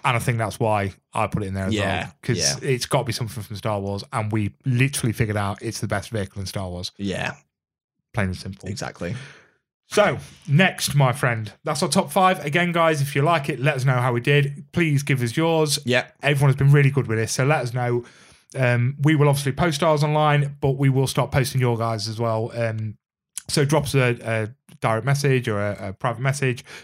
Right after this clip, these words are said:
Speaker 1: and we'll start sharing them, and you guys can talk amongst yourselves, talk with us, and just let us know what you think, 'cause
Speaker 2: Yeah.
Speaker 1: there's so many amazing cars out there. I mean, let's be honest, we haven't touched the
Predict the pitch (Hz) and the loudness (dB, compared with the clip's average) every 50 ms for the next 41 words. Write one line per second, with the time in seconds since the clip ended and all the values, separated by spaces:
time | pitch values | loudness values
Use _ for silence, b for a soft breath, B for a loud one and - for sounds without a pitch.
0 | B B 123 123 117 113 110 107 - - 113 101 - - - 151 147 143 139 139 | B B -4 -2 0 0 0 0 0 0 0 0 0 0 0 2 4 4 4 6
1 | 139 139 135 131 127 123 120 110 113 113 107 - 107 107 - - 117 110 - 120 | 6 4 4 2 0 -2 -2 -2 -4 -4 -2 0 -2 -2 -2 -4 -6 -6 -6 -6
2 | 107 - - 113 117 - - - 110 107 - - 180 170 170 170 - - 139 120 | -6 -8 -10 -14 -14 -14 -14 -12 -8 -6 -2 0 0 2 0 0 -2 -2 -2 -2
3 | 113 117 127 143 143 139 135 139 - B B B B B B B 160 151 139 139 | 0 2 2 4 6 6 4 2 0 B B B B B B B -4 -2 -2 0
4 | - 120 113 98 113 110 113 110 107 110 98 98 - - 156 135 120 104 - - | 0 -2 -2 -2 -2 0 0 0 0 -2 -2 -4 -2 -2 0 0 -2 -4 -6 -4
5 | 120 117 233 214 180 147 123 120 151 139 131 123 - - - 175 143 131 123 120 | -4 -2 0 0 0 0 0 0 2 0 0 0 0 0 0 2 2 2 0 0
6 | 117 113 113 117 117 120 117 117 117 110 107 113 110 107 110 107 104 - _ _ | 0 0 -2 0 0 0 0 0 -2 -2 -2 -4 -4 -4 -4 -6 -8 -10 _ _
7 | _ _ _ _ _ _ _ _ _ _ _ - - 131 117 110 110 113 110 113 | _ _ _ _ _ _ _ _ _ _ _ -4 0 0 0 0 0 -2 -2 0
8 | 120 123 131 131 135 151 165 151 143 143 139 127 120 110 - 151 139 123 123 117 | 0 2 2 2 2 2 2 0 0 0 -2 -2 -2 0 0 2 2 2 0 -4
9 | - - 127 - - - 123 117 113 113 | -6 -8 -8 -8 -8 -4 -2 -2 -2 -4